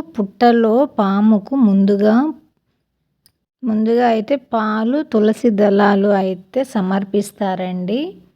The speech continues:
ఇంకా అలానే నాగల చవితి రోజు ముఖ్యంగా పంచామృతము, పాలు అందించడం ప్రత్యేకమైన ఆచారం అన్నమాట. ఇది ఎప్పటి నుంచో వస్తుంది.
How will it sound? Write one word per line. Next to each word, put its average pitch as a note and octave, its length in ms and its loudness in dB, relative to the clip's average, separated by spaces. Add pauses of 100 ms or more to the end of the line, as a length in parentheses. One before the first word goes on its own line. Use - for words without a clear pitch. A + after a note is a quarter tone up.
(760)
ఇంకా A#3+ 320 0
అలానే B3 380 2
నాగల A3+ 380 2
చవితి A#3 420 -2
రోజు G#3 440 0
ముఖ్యంగా A3+ 640 2 (140)
పంచామృతము, G#3 920 2 (160)
పాలు G3 460 2 (320)
అందించడం G3+ 680 2
ప్రత్యేకమైన G3 840 -2 (120)
ఆచారం F#3 540 -2
అన్నమాట. E3+ 400 -2
ఇది B3 220 0
ఎప్పటి F#3 340 0
నుంచో F#3+ 320 2
వస్తుంది. F#3 600 0